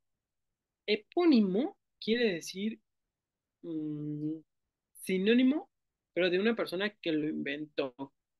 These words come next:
¿sale? Por ejemplo, el epónimo de las líneas de tensión es líneas de Langer, ¿ok? Porque muy probablemente Langer o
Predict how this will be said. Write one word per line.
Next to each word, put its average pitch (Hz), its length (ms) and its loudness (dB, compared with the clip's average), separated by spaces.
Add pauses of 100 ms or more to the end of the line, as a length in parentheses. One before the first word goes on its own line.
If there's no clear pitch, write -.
(200)
¿sale? 165 360 -2 (960)
Por 190 160 0
ejemplo, 233 500 -2 (540)
el 160 180 4
epónimo 156 760 2
de 147 100 -4
las 139 240 -6
líneas 180 320 -6
de 170 120 -2
tensión 180 480 -4 (460)
es 202 300 0
líneas 151 300 -2
de 147 100 -2
Langer, 135 340 -8 (400)
¿ok? 262 260 0 (260)
Porque 185 240 0
muy 220 140 6
probablemente 226 640 2
Langer 185 560 -2
o 156 340 0